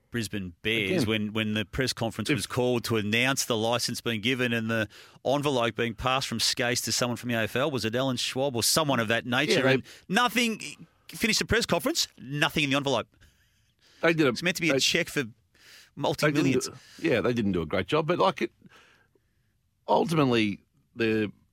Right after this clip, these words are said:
Speaker 2: league wasn't investing in those markets then either, and they weren't getting big broadcast deals like they are now. When, like, mo-, all clubs live off that broadcast deal. Let's just call that for what it is.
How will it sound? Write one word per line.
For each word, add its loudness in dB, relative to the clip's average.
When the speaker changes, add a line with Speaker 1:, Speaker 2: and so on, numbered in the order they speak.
Speaker 2:
league 0
wasn't 0
investing 0
in 2
those 0
markets -4
then -2
either, 0
and 0
they 2
weren't 0
getting -2
big -2
broadcast -4
deals -4
like -4
they 0
are -2
now. 0
When, -2
like, 0
mo-, 2
all 4
clubs 0
live 0
off -2
that -2
broadcast -6
deal. -2
Let's -2
just -12
call -4
that -2
for -8
what -6
it -8
is. -6